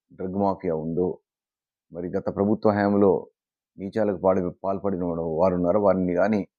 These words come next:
కొంచెం టైట్ చేయకపోతే మాత్రం ప్రజల్లో కొంచెం అసంతృప్తి వస్తుంది, తెలుగుదేశం వర్గాల్లో కూడా అసంతృప్తి వస్తుంది. ఈ సందర్భంగా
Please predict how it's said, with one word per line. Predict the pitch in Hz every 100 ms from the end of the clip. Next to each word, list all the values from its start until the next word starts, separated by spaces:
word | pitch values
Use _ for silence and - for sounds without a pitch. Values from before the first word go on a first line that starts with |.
| _ _ _ _ _ 104
కొంచెం | 101 104
టైట్ | 87 104 110
చేయకపోతే | 110 104 90
మాత్రం | 95 87 - 110 87 92 _ _ _ _ -
ప్రజల్లో | 98 104 107 104 87 92 _ _ _ _ _ _
కొంచెం | 95 95
అసంతృప్తి | 95 110 104 95 98
వస్తుంది, | 95 - 92
తెలుగుదేశం | 110 101 101 98 95 90
వర్గాల్లో | 85 82 82
కూడా | 98 123 90
అసంతృప్తి | - 85 78 _ 76
వస్తుంది. | _ 73 - - _ _ _ _ _ _ _ _ _ - -
ఈ | 98 101
సందర్భంగా | 101 92 92 90 117